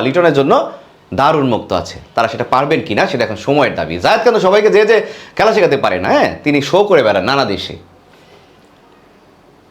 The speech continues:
আমাদের হাতুরু সিংয়ে রিয়াদের সাথে হাত মিলেছেন, তাকে আদর করেছেন, সোহাগ করেছেন, না করে উপায় নাই, হ্যাঁ, কারণ তার সিলেক্টিভ প্লেয়াররা পারফর্ম করতে পারে না। সৌম্যকে বারবার সুযোগ দিয়েছে, সৌম্য সেটা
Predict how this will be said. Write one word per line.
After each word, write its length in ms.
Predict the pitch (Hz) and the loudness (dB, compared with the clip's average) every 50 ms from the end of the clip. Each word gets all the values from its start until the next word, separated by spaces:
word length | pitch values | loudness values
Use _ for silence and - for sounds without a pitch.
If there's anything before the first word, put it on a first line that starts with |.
| _ _ _ _ _ _ _ _ _ _ _ _ _ _ _ _ _ _ _ _ _ _ _ _ _ _ _ _ _ _ _ _ - | _ _ _ _ _ _ _ _ _ _ _ _ _ _ _ _ _ _ _ _ _ _ _ _ _ _ _ _ _ _ _ _ -6
আমাদের 220 | 104 110 113 107 101 104 | -4 -2 0 0 -2 -2
হাতুরু 240 | 110 - 113 143 135 - | -2 0 0 0 0 -2
সিংয়ে 220 | - 82 - 73 - - - _ - 107 | -4 -10 -12 -14 -18 -20 -20 _ -2 0
রিয়াদের 240 | 127 156 165 165 160 | 2 2 2 2 0
সাথে 140 | 156 135 110 | 0 0 0
হাত 100 | 117 113 - 143 | 0 -2 0 0
মিলেছেন, 300 | 143 135 120 104 - 107 95 | 0 0 0 0 -2 -2 -4
তাকে 160 | 117 117 123 - - - - - - _ _ - | -4 -4 -4 -8 -10 -14 -20 -20 -20 _ _ -6
আদর 260 | - 113 135 165 185 - 139 | -2 0 2 2 2 0 0
করেছেন, 300 | 131 101 101 - - 92 87 | -2 -2 -2 -4 -6 -6 -2
সোহাগ 240 | - 165 180 185 175 - - | 0 2 2 2 2 0 0
করেছেন, 320 | 143 117 104 - - 95 85 82 - - - - | 0 0 0 -2 -4 -6 -6 -8 -14 -12 -6 -2
না 60 | 165 190 196 | 0 2 4
করে 120 | 233 240 247 269 | 4 4 4 4
উপায় 200 | 254 277 254 202 151 | 4 4 2 2 2
নাই, 100 | 110 95 104 - | 0 -2 -2 0
হ্যাঁ, 200 | 339 302 214 104 - - - - - - | 0 2 0 0 -4 -8 -16 -10 -2 2
কারণ 160 | 165 175 180 170 170 - | 2 2 2 2 2 2
তার 140 | 208 226 220 - | 2 2 2 2
সিলেক্টিভ 280 | 214 208 - 202 180 160 160 | 2 2 2 0 -2 -2 0
প্লেয়াররা 320 | 165 165 143 131 151 214 - - - | 2 2 4 4 4 2 2 0 0
পারফর্ম 240 | 208 202 - 233 220 202 | 0 2 2 2 2 2
করতে 140 | 185 156 156 | 2 2 2
পারে 120 | 131 117 113 | 2 2 0
না। 60 | 110 - | 0 0
সৌম্যকে 300 | 190 208 226 233 220 196 156 | 0 2 2 2 2 2 4
বারবার 220 | 196 220 233 262 - 185 | 4 4 4 2 2 2
সুযোগ 160 | 196 165 151 135 | 0 0 0 0
দিয়েছে, 180 | 127 120 110 110 | 0 -2 -2 -2
সৌম্য 140 | 151 170 180 160 - - - - - - - - | 0 0 0 -2 -4 -8 -16 -20 -20 -20 -8 -4
সেটা 160 | - 180 170 | 0 0 2